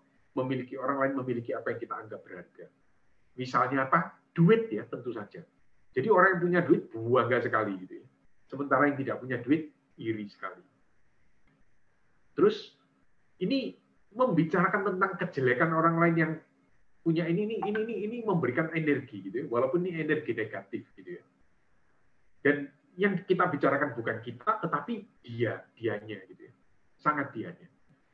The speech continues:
Jadi iri dan tamak ini itu betul-betul kalau dari lihat dari kesehatan merusak kulit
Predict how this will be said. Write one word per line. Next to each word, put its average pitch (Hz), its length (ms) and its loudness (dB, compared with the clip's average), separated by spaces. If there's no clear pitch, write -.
Jadi - 400 -2
iri 254 320 4
dan 143 240 2
tamak 147 320 4
ini 185 320 -6
itu 175 160 2
betul-betul 185 640 2
kalau 175 240 6
dari 127 240 2
lihat 147 240 6
dari 113 160 -2
kesehatan 170 560 -6
merusak 139 400 -2
kulit 131 240 0